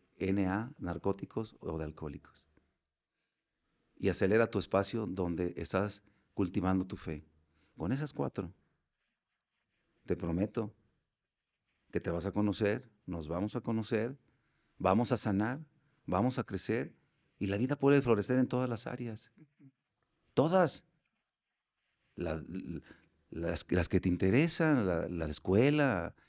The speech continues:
el trabajo, el dinero, tu parte física, el deporte,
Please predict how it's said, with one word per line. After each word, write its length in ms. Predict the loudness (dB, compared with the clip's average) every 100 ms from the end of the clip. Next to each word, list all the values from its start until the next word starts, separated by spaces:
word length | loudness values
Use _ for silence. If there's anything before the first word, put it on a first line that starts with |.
| _ _ -6
el 140 | -4
trabajo, 380 | 2 6 8 8
el 60 | 6
dinero, 760 | 6 8 8 8 6 4 0 -4
tu 100 | -6
parte 280 | 0 4 4
física, 340 | 4 2 2
el 80 | 0
deporte, 800 | 0 2 4 4 0 -2 -2 -6